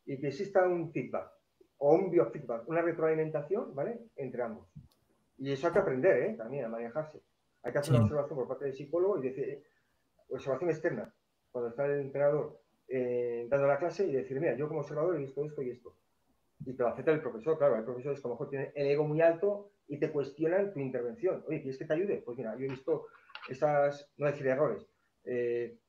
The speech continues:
Speaker 1: esas cuestiones que tienes que mejorar para que tus alumnos, si quieres conseguirlo,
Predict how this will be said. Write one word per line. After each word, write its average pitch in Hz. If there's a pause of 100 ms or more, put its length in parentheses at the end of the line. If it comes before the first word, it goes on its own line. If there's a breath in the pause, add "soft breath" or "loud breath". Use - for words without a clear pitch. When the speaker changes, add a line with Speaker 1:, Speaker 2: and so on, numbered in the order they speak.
(160)
Speaker 1:
esas 143
cuestiones 151
que 117
tienes 131
que 151
mejorar 151
para 127
que 117
tus 120
alumnos, 165 (880)
si 123
quieres 151
conseguirlo, 175